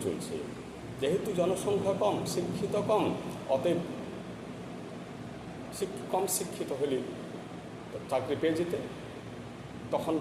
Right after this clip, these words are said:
ভালো ছিল এই যে তাদেরকে কোনো কোথাও ভিড়ের মাঝে পড়তে হতো না, এখনকার মতো অত লম্বা লাইন দিতে হতো না।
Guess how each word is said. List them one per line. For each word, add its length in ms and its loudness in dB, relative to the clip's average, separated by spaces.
ভালো 160 6
ছিল 240 2
এই 260 4
যে 140 2
তাদেরকে 520 4
কোনো 160 4
কোথাও 260 4
ভিড়ের 260 6
মাঝে 340 4
পড়তে 220 2
হতো 220 2
না, 100 0
এখনকার 520 4
মতো 220 4
অত 120 4
লম্বা 440 6
লাইন 380 6
দিতে 240 4
হতো 260 2
না। 120 2